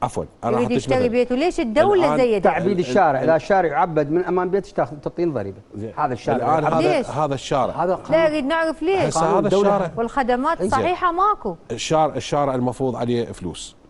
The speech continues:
Speaker 2: عليه فلوس؟
Speaker 1: طبعًا المفروض عليه
Speaker 2: غير
Speaker 1: فلوس،
Speaker 2: المفروض
Speaker 1: لأنه
Speaker 2: أني
Speaker 1: بيه صيانة.
Speaker 2: أوفر أي شيء كريمة لهذا
Speaker 1: مو هو
Speaker 2: المواطن
Speaker 1: هذا
Speaker 2: حتى
Speaker 1: إيش
Speaker 2: أسحب
Speaker 1: كيف؟
Speaker 2: منه فلوس؟
Speaker 1: هنا،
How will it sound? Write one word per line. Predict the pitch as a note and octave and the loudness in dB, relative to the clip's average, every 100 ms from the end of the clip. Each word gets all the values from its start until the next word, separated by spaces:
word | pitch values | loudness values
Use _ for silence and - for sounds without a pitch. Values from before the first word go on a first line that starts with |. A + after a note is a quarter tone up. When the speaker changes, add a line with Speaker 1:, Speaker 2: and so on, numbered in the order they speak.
| _ _ _ - | _ _ _ -6
Speaker 2:
عليه | G3 A#3 B3 | -2 0 0
فلوس؟ | C4 D#4 | 0 0
Speaker 1:
طبعًا | B2+ C#3+ | 0 -2
المفروض | C#3 A#2+ G#2+ G2+ | -2 -4 -4 -4
عليه | F#2 | -2
Speaker 2:
غير | A3 D#4 | -2 -2
Speaker 1:
فلوس، | C#4+ | -2
Speaker 2:
المفروض | C#4 A2 A2 | -2 -2 0
Speaker 1:
لأنه | - | 0
Speaker 2:
أني | C4 | 0
Speaker 1:
بيه | C4 | 0
صيانة. | B3 C4+ | 2 0
Speaker 2:
أوفر | G#3 B3+ A#3+ | 0 -2 -2
أي | A3 B3+ | -2 -4
شيء | B3 | -4
كريمة | - A#3 A#3+ A#3+ | -4 -4 -4 -4
لهذا | A#3 A#3+ A3+ | -4 -4 -4
Speaker 1:
مو | G#3+ | -2
هو | - | -2
Speaker 2:
المواطن | - B3 | -2 -2
Speaker 1:
هذا | - | -4
Speaker 2:
حتى | A#3 A#3 | -4 -8
Speaker 1:
إيش | - | -6
Speaker 2:
أسحب | F3 | -4
Speaker 1:
كيف؟ | E3+ | -4
Speaker 2:
منه | A3+ A3+ | -6 -10
فلوس؟ | - C4+ | -8 -6
Speaker 1:
هنا، | D3 | -4